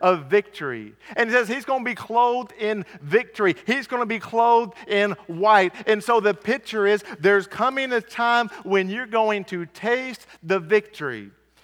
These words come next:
It may be tough right now, and he's talking to this remnant who is trying, they are trying to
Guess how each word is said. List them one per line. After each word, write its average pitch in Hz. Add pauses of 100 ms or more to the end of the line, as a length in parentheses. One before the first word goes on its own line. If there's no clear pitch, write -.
(120)
It 220
may 233
be 240
tough 233
right 220
now, 226 (160)
and 214
he's 202
talking 226
to 208
this 196
remnant 208 (140)
who 226
is 196
trying, 226
they 202
are 190
trying 233
to 175